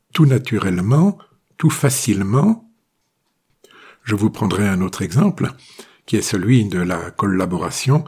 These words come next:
du prêtre avec l'évêque. L'un et l'autre partagent la royauté divine, ils partagent même son sacerdoce, le sacerdoce de Jésus-Christ. Mais il est clair que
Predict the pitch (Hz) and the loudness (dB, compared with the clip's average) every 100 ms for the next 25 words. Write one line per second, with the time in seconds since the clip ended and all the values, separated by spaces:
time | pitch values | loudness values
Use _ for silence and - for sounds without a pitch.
0 | - - - 95 - 110 104 - 90 85 | -10 -20 -6 -6 -4 -4 -4 -4 -6 -6
1 | - 92 175 - 160 - - _ _ _ | -4 0 -2 0 -4 -6 -10 _ _ _
2 | _ _ _ _ _ _ _ - - - | _ _ _ _ _ _ _ -20 -20 -4
3 | 107 104 120 185 180 104 98 92 101 - | -2 2 4 4 2 -4 -4 -4 -8 -4
4 | 110 98 92 82 92 95 95 82 95 92 | -2 -2 -4 -6 -4 -2 -2 -4 -4 0
5 | 131 190 - - - - 101 110 - 104 | 2 2 0 -6 -12 -4 -2 -2 -2 0
6 | 127 127 113 104 - - 104 95 87 - | 2 2 0 -2 -4 -2 -2 0 0 -2
7 | - _ _ _ _ _ _ _ _ _ | -6 _ _ _ _ _ _ _ _ _
8 | _ _ - 107 - - 110 95 98 82 | _ _ -10 -6 -4 -4 -2 0 -2 -2
9 | 87 92 92 - - - _ _ _ _ | -2 -2 -4 -4 -6 -6 _ _ _ _
10 | _ _ _ - - 85 92 90 - 127 | _ _ _ -8 -6 -2 -2 -4 -2 4
11 | 127 110 85 - - _ _ _ _ - | 4 4 0 -6 -10 _ _ _ _ -4
12 | 110 107 90 | 0 2 0